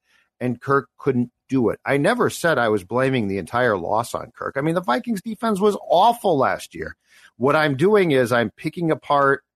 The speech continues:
a-, as they say in football, I'm taking the cut-ups and I'm showing you instances of the exact example I'm talking about. That drive, that potential drive against the Titans is where everything is going wrong. And you say to your quarterback,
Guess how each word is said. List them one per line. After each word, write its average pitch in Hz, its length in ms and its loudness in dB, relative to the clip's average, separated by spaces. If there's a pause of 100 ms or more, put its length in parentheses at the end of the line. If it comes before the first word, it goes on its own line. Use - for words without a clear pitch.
(220)
a-, 131 220 0
as 120 220 0 (320)
they 104 160 -2
say 87 300 -4
in 80 120 -8
football, 98 460 -6 (180)
I'm 139 140 -2
taking 240 380 0
the 208 80 2
cut-ups - 600 -4
and 131 100 -2
I'm 139 140 0
showing 196 540 0
you 151 260 0
instances 135 800 -4 (100)
of 110 240 -4
the 117 180 0
exact 123 400 -2
example 113 460 -4
I'm 92 120 -4
talking 110 360 -4
about. 85 300 -4 (560)
That 139 360 0
drive, 160 480 2
that 127 140 0
potential 226 300 -4
drive 151 300 2
against 127 240 -4
the 110 60 -14
Titans 131 500 -6
is 120 160 -6
where 117 260 0
everything 156 460 0
is 131 140 -2
going 131 260 2
wrong. 117 380 0
And 95 120 -4
you 101 120 -4
say 113 260 0
to 120 140 -6
your 123 80 0
quarterback, 110 580 0